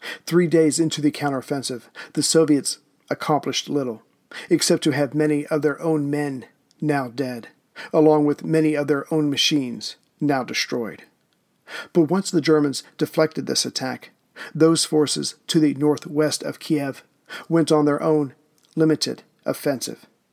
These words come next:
and captured Korosten, a city to the northwest of Kiev. This, along with Zhytomyr,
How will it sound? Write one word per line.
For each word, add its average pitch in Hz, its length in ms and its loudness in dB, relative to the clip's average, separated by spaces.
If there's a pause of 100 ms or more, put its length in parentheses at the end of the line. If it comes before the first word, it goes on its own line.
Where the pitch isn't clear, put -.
(220)
and 156 140 -2
captured 156 480 0 (240)
Korosten, 147 720 2 (380)
a 156 160 2
city 151 360 0
to 156 160 -2
the 139 180 -2
northwest 147 720 -2 (100)
of 120 120 -10
Kiev. 120 540 -4 (720)
This, 165 260 4
along 151 320 4
with 139 160 -2 (140)
Zhytomyr, 143 800 0